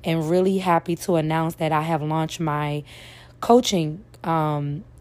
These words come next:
my coaching platform. So I am considering myself as a purpose coach. Like, I, my whole goal in life is to help people see their purpose.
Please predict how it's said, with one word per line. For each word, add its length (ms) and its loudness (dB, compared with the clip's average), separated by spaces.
my 140 -4
coaching 420 0
platform. 520 -2
So 420 2
I 180 4
am 260 2
considering 800 0
myself 520 4
as 140 2
a 80 0
purpose 460 2
coach. 500 -4
Like, 360 0
I, 560 2
my 300 2
whole 280 4
goal 460 4
in 120 -2
life 280 0
is 100 -4
to 140 -4
help 200 0
people 240 -4
see 160 -6
their 160 -4
purpose. 460 -8